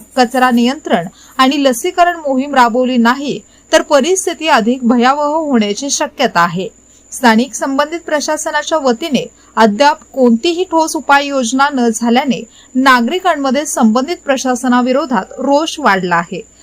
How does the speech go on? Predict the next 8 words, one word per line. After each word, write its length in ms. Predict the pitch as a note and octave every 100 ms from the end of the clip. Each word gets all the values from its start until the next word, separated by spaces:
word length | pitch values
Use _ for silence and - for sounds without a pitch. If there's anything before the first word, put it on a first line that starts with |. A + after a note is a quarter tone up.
| _ -
जर 320 | G#3 A#3+ B3+
लवकरात 560 | C4 G#3 G3+ C#4 E4
लवकर 320 | E4 D#4+ E4+ E4+
भटक्या 440 | D4+ B3 - E4
कुत्र्यांचा 600 | E4+ C#4+ C#4+ C#4+ D4 E4
बंदोबस्त 640 | D#4 B3+ A#3+ D#4+ F#4 F#4 F#4
केला 280 | E4 B3+ B3
नाही, 400 | A#3 A3+ C4 A3